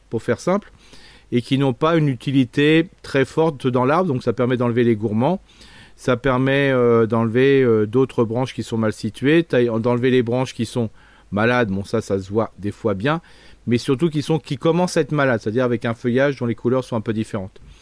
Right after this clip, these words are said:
Donc c'est vraiment très très bien, c'est très valable aussi pour les autres espèces, cerisiers et compagnie. Mais par contre, c'est vrai que des fois, c'est beaucoup plus simple de tailler l'hiver parce qu'il n'y a pas de feuilles, quoi.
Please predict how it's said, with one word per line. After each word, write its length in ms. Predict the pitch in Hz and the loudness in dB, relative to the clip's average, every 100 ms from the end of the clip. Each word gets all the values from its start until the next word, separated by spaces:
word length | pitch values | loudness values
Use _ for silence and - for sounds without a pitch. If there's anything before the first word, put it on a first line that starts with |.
| - _ - | -20 _ -12
Donc 100 | 110 | -6
c'est 100 | 139 | -2
vraiment 300 | 123 139 151 | 0 0 -2
très 160 | 151 139 | -2 -2
très 160 | 139 | -2
bien, 300 | 131 147 202 - - - - - | 0 0 -2 -6 -20 -20 -20 -12
c'est 160 | - 123 | -6 -2
très 160 | 156 | 0
valable 340 | 147 147 156 147 | 2 2 2 0
aussi 300 | 131 - 160 | -2 -4 -6
pour 160 | 139 | -4
les 100 | 123 | -4
autres 180 | 127 - | -4 -4
espèces, 380 | 117 - 139 139 | -6 -4 -6 -6
cerisiers 400 | - 123 110 135 | -6 -6 -6 -6
et 40 | 123 | -8
compagnie. 420 | 120 117 110 98 - _ _ - _ _ - | -10 -10 -10 -14 -20 _ _ -20 _ _ -8
Mais 80 | 127 | -6
par 240 | 139 127 | -4 -4
contre, 240 | 165 180 - | -4 -4 -4
c'est 120 | 139 | -4
vrai 280 | 131 156 160 | -2 -2 -2
que 100 | 131 | -4
des 140 | 120 | -6
fois, 200 | - 151 | -4 -6
c'est 120 | 131 | -6
beaucoup 260 | 120 120 123 | -8 -10 -10
plus 140 | 127 | -12
simple 240 | - 139 127 | -10 -10 -10
de 80 | |
tailler 380 | 107 113 113 120 | -8 -8 -6 -6
l'hiver 320 | 113 107 139 156 | -6 -6 -6 -6
parce 140 | 117 | -10
qu'il 120 | - | -10
n'y 40 | 107 | -8
a 20 | |
pas 100 | 120 | -10
de 80 | - | -12
feuilles, 180 | 92 82 | -14 -14
quoi. 160 | - | -20